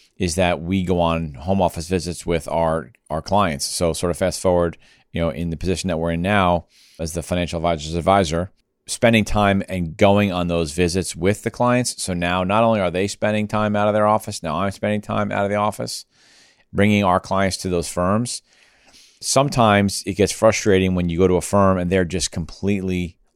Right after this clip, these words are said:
unprepared, or they're not understanding. It's like, like what financial advisors, you know, know your client rule, right?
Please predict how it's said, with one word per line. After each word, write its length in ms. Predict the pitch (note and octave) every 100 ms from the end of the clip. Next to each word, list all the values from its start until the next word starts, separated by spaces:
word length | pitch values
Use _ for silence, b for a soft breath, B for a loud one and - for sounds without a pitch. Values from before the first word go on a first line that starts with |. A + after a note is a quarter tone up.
| -
unprepared, 760 | F2 D#2+ D#2+ D#2+ E2 D#2+ C2+ - - _ _ -
or 200 | G2+ F#2
they're 100 | G2
not 240 | G#2 A#2
understanding. 800 | A2 F#2 - G2 G2 F#2 F2+ F2 - _ _ _ _
It's 140 | -
like, 140 | G2+ -
like 180 | - F2+
what 120 | -
financial 340 | - F#2+ F#2 F#2
advisors, 640 | F2 F#2+ F2+ F2 E2 -
you 100 | F#2+
know, 160 | D#2+ - b b b -
know 160 | F#2
your 140 | F2+ E2+
client 340 | - F2+ E2
rule, 240 | D2 C2 C#2
right? 300 | D2+ D2+